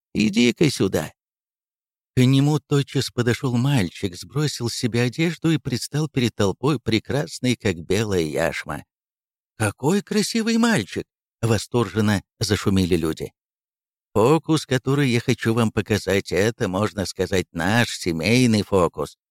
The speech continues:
ибо его передают в нашей семье из поколения в поколение», продолжал Ду Семисвят. Я уже не раз показывал его в столице, и высокопоставленным,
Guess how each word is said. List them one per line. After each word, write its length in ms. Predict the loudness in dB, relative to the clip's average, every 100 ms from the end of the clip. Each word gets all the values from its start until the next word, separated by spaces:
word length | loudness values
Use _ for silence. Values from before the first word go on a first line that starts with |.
| _ -4
ибо 240 | 0 2 0
его 360 | 0 0 0
передают 720 | 0 0 0 -2 -2 2 2 0
в 100 | -4
нашей 340 | -2 0 -2
семье 420 | -2 -4 0 2
из 200 | 2 -2
поколения 640 | -6 -4 -2 -2 -2 -2 -4
в 80 |
поколение», 800 | -4 -2 0 0 0 2 0 -2 _ _ _ _ _ _
продолжал 600 | 0 2 2 2 2 2
Ду 460 | 0 -2 0 0 -2 _
Семисвят. 680 | -10 -2 0 0 -2 -4 -4 -8 _ _ _ _ _ _ _
Я 300 | -6 0 2
уже 280 | 2 2 2
не 200 | 2 2
раз 260 | 2 -2 -2
показывал 640 | -6 -2 -2 -2 -2 0
его 300 | 0 2 0
в 60 | -2
столице, 640 | -4 0 0 -2 -8 -10 -12 _ _
и 160 | 2 2
высокопоставленным, 1200 | 2 0 -2 -2 -2 -4 -2 -2 0 -2 -6